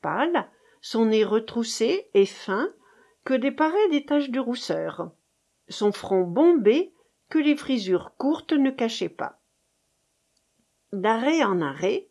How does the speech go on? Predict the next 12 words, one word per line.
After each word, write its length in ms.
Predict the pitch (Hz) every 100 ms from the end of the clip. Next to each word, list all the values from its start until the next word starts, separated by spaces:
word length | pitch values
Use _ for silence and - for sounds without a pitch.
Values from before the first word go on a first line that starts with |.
| _
sans 260 | - - 190
se 160 | 185 165
presser, 640 | - 123 - - 330 - _ _ _ _ _ -
elle 160 | 294
arriva 280 | 311 311 330
ainsi 380 | 311 262 - 311
à 80 | 247
l'autre 360 | 254 294 277
bout 180 | 226 285
de 100 | 269
la 160 | 269 269
route, 400 | 160 160 -